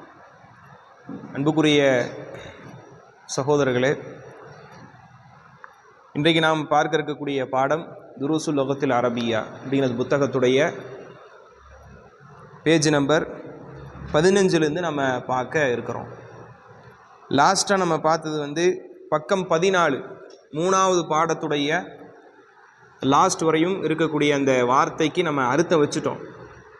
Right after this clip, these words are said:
சமீபத்தில் நம்ம லாஸ்ட் நடந்த கிளாஸில் நம்ம எழுதி போட்டிருந்தோம் என்னென்ன கான்செப்ட் நம்ம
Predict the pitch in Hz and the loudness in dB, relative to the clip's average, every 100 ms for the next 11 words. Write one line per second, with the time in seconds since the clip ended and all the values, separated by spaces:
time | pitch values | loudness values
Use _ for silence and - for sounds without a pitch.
0 | - - - - - - - - 151 165 | -20 -20 -20 -20 -20 -20 -20 -4 0 4
1 | 165 180 165 151 156 165 170 156 151 139 | 4 4 4 4 4 2 0 -2 -4 -2
2 | 151 165 - 170 151 147 160 156 151 147 | 0 0 0 -2 0 0 0 2 2 0
3 | 143 143 170 - - 143 170 160 147 143 | -2 0 -2 -4 -4 0 2 0 0 0
4 | 170 165 170 160 151 139 | 0 0 0 2 2 0